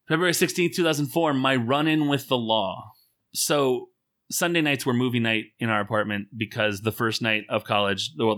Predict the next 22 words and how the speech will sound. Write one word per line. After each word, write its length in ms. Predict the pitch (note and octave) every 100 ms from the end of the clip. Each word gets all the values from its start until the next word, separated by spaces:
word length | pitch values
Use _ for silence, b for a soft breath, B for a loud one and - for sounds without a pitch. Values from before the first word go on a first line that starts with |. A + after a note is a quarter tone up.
| G#2+
the 80 |
night 120 | A#2+ B2+
before 220 | A#2 A#2+
the 60 | G#2+
first 180 | A2 G#2+
day 60 |
of 100 | G#2
college, 320 | G#2 G2 F#2+
we 140 | G2+ G2+
watched 320 | G2+ G2 -
Airplane 420 | A#2 G#2+ A2 G2+
in 200 | F#2+ F#2+
these 180 | F#2+ F#2
girls' 320 | - G#2 G2
room, 260 | G2+ G2 F#2+
and 200 | F#2 F#2 B B B -
then 140 | B2+
we 60 | B2
were 80 |
like, 220 | A#2+ A#2 -
"All 80 | F#3+
right, 180 | D#3+